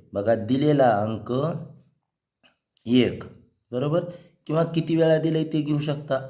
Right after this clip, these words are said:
आठ वेळा आहे एकक स्थानी आणि गुणिले एक, म्हणजे काय येणार आहे, आठ. म्हणजेच लक्षात घ्या, एकक स्थानी कोणता अंक असेल,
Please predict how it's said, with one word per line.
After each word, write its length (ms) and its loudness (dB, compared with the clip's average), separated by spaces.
आठ 280 0
वेळा 220 0
आहे 260 -8
एकक 280 -4
स्थानी 300 -6
आणि 220 0
गुणिले 440 0
एक, 220 -6
म्हणजे 360 0
काय 240 2
येणार 240 2
आहे, 240 -2
आठ. 300 -6
म्हणजेच 920 -2
लक्षात 540 -2
घ्या, 420 -4
एकक 640 -4
स्थानी 580 -8
कोणता 500 -6
अंक 220 -4
असेल, 460 -2